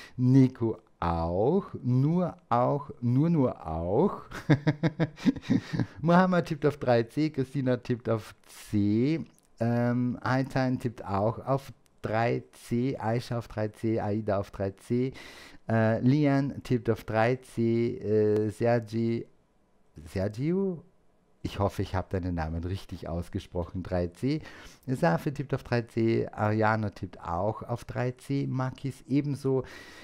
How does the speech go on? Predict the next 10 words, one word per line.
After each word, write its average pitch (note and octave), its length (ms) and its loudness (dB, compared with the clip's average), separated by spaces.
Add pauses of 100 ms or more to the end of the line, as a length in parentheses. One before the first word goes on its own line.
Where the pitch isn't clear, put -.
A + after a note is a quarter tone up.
(120)
genauso D3 540 2
wie A2+ 320 2 (240)
Jenny A#2 640 2 (140)
und A#2 580 0
Nata A#2+ 1000 0 (220)
und A2 360 -2 (100)
Madocht A#2 1120 -2 (160)
und G2+ 600 2 (240)
Luna B2 1040 2 (100)
und A2+ 440 -2